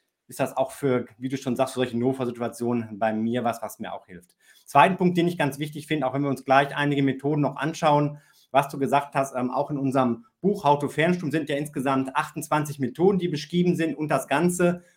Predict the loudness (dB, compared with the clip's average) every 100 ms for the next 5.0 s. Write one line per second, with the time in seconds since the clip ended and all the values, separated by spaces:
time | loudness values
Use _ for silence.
0 | _ -2 0 0 0 -2 -2 0 2 2
1 | 0 -4 0 0 0 -2 0 4 6 6
2 | 2 -2 0 -2 -2 -2 -4 -2 0 0
3 | 0 -4 -4 -2 -2 -2 -2 -4 -4 -4
4 | -6 -4 -2 -2 6 6 8 4 2